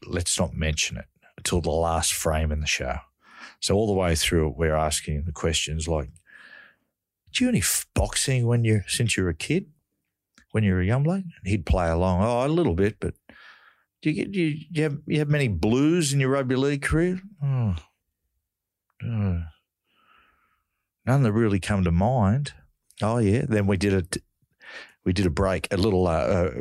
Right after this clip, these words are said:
rewind, retro rewind. "Let's go and have a look at some of the greatest fights in Origin history." And of course, it was the only one we didn't put in.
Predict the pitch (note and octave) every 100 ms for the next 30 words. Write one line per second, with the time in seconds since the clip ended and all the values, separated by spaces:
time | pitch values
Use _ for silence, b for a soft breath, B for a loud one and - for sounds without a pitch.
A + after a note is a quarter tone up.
0 | - A2+ G2+ G#2+ F#2 D#2+ C#2+ F2 A2+ -
1 | G#2 F#2 G#2 G#2 F2+ D#2 A#2+ C3+ D3 A#2
2 | A#2+ A2+ A#2 A#2+ - - - - C3 A2+
3 | G#2+ B2+ A2+ - - B2+ B2 - G#2+ G#2+
4 | F2+ E2+ F2 C#3 - D2+ C#2+ - B B
5 | B B B B - E2+ D#2 - F2+ -
6 | F2+ E2+ F#2+ F#2 F#2 E2+ D2+ F2 E2+ -
7 | _ _ _ B B B B B - F2
8 | E2+ C#2+ - - _ - F#2 G2 F#2 D2+